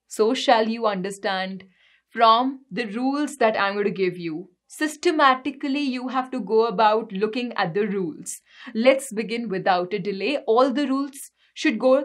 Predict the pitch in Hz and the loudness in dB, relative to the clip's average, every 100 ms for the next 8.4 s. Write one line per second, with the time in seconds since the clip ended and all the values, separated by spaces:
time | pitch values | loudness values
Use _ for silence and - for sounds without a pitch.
0 | - - - - 285 294 294 262 262 254 | -4 -20 -16 -6 -2 2 2 2 -2 -2
1 | 226 226 233 220 220 220 - 233 - 196 | -2 0 0 2 2 0 -4 -6 -2 -2
2 | 202 196 190 185 185 185 185 349 359 _ | -2 -2 -2 -2 0 0 0 -4 -6 _
3 | _ _ - 240 294 294 - 262 269 - | _ _ -6 -2 0 -2 -2 0 0 -2
4 | 339 339 302 - - 247 247 233 240 247 | -2 -2 -4 -2 2 4 4 2 0 -2
5 | - 190 247 208 233 226 208 226 262 247 | -6 -8 -6 -2 4 4 6 2 2 0
6 | 233 208 - 202 - 220 220 220 214 202 | -2 -6 -4 -6 -4 -4 -4 0 2 2
7 | 190 208 214 220 185 196 190 190 170 170 | 0 -4 -4 -2 -4 -4 -4 2 2 2
8 | - 180 - | -4 -6 -6